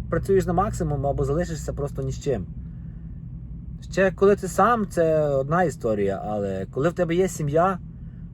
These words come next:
це все зовсім інакше. Ти не можеш просто здатися, нема такого взагалі варіанту. І це є справжньою мотивацією для мене. Знати, що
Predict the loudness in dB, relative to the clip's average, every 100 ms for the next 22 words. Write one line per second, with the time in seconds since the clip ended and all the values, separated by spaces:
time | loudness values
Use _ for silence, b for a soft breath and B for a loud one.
0 | -4 4 6 6 4 4 2 4 2 2
1 | 0 0 -2 -4 -6 -6 B B B B
2 | -8 -2 2 4 2 -2 -2 -2 6 6
3 | 6 0 2 2 2 -2 -10 -8 -4 2
4 | 2 0 0 0 2 0 2 2 2 0
5 | -4 -8 -12 B B B B -12 -12 -8
6 | -2 0 0 0 2 4 4 2 4 4
7 | 4 2 0 4 2 2 -2 -2 -2 -2
8 | -2 -2 -4 -8 B B B B 0 2
9 | 2 2 -2 -2 2 4 4